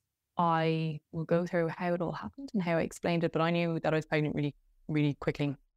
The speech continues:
Three weeks, which is, you know, going off the kind of pregnancy weeks, which means it's week one of when your period starts. So week three, essentially, I was one week after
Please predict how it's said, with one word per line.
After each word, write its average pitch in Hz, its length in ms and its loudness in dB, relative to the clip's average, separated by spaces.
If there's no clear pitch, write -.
Three 180 180 4
weeks, 202 300 2
which 170 400 0
is, 160 340 0
you 170 80 2
know, 156 100 2
going 156 320 0
off 156 280 0
the 151 220 0
kind 156 140 -6
of 143 140 -8
pregnancy 180 640 -2
weeks, 202 340 2
which - 240 -4
means 165 260 2
it's 156 220 -2
week 156 300 0
one 160 520 -2
of 165 160 -2
when 165 180 2
your 160 140 2
period 160 540 -2
starts. 185 520 -4
So 185 140 2
week 170 260 4
three, 185 300 4
essentially, 160 540 0
I 147 80 0
was 151 180 -4
one 170 460 0
week 170 260 0
after 156 380 -2